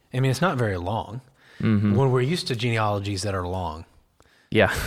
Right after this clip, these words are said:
Speaker 2: <laughs>
Speaker 1: But this is not long. This is verse eighteen
Speaker 2: This is doable.
Speaker 1: through twenty-one,
Speaker 2: <laughs>
Speaker 1: right? All of us would read a genealogy if it was this short.
Speaker 2: That's right. <laughs>
Speaker 1: Okay, so in seventeen, and the, which is, this is just sweet.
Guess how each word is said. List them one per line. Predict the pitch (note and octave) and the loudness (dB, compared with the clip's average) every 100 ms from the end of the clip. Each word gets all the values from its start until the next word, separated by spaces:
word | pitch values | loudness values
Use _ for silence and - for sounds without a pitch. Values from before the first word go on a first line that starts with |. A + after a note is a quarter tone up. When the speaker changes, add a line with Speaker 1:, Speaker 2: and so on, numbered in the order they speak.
| - | 2
Speaker 2:
<laughs> | D3 - C#3 | 2 4 2
Speaker 1:
But | A#2+ A#2+ | 2 2
this | A#2 D#3 | 2 0
is | C3+ A2 | 0 0
not | A#2+ F#2+ | 0 0
long. | F2+ D#2 - - - - | -6 -8 -8 -10 -8 -4
This | A#2+ E3 | 6 8
is | C3 A2+ - - - - - _ - | 6 2 -6 -18 -20 -20 -20 _ -4
verse | B2 B2 A#2 | -2 0 -2
eighteen | B2+ - D#3 E3+ G3 | -4 -2 -2 0 0
Speaker 2:
This | C3+ B2+ | 2 2
is | A2 | 4
doable. | A2+ G2+ D#2 - - | 6 6 4 -2 0
Speaker 1:
through | B2+ | 0
twenty-one, | - - C3 A#2 A2 F#2 E2 D#3 F#3 | 0 0 2 2 0 0 2 0 2
Speaker 2:
<laughs> | C3 | 2
Speaker 1:
right? | - | 2
All | C3+ E3+ | 4 4
of | G3 | 4
us | D#3 - | 4 2
would | C3+ | 0
read | G#2+ A#2 C3+ | 2 0 2
a | A#2+ | 0
genealogy | G#2 A#2 G#2+ G2+ G#2 G2+ F#2+ | 0 -2 0 0 -2 -4 -6
if | G#2 | -6
it | E2+ | -8
was | F#2+ F#2+ - - | -8 -10 -12 -10
this | A2 G2 - - | -8 -6 -8 -10
short. | - E2 F2+ | -10 -4 -2
Speaker 2:
That's | F2+ F2 | 0 2
right. | E2+ - | 2 2
<laughs> | D3 - - - - C#3 - - - | 2 0 -4 -8 -4 -4 -4 -10 -4
Speaker 1:
Okay, | A#2+ A#2+ | 0 2
so | C#3+ A#2+ | 2 2
in | A2+ | 2
seventeen, | E3 D#3 D3 B2+ A#2+ A#2+ | 2 2 2 2 2 0
and | A2+ A#2 A2 | 0 0 0
the, | G#2+ | -2
which | G#2 - A2+ A2+ | -4 -4 -4 -2
is, | G2 | -4
this | G#2 A2 | -4 -4
is | G2 | -6
just | F#2+ F2+ - - - | -6 -6 -6 -8 -10
sweet. | - G#2 F2+ | -6 -6 -6